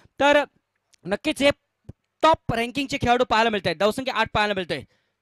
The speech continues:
तर रुपेश या वेळेस पाहायला मिळतोय नौका गोलंदाज. बालकुम संघ,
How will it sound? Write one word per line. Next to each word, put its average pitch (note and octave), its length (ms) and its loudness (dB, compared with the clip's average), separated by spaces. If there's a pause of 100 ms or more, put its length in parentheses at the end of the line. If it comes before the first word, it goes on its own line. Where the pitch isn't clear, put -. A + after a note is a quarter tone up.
(1160)
तर D#3+ 80 0
रुपेश F#3 640 2
या F3 340 2
वेळेस F#3 340 0
पाहायला F#3 520 0
मिळतोय G3 400 0 (280)
नौका F3+ 320 0
गोलंदाज. F#3 540 0 (3000)
बालकुम F#3 320 2
संघ, B3 300 2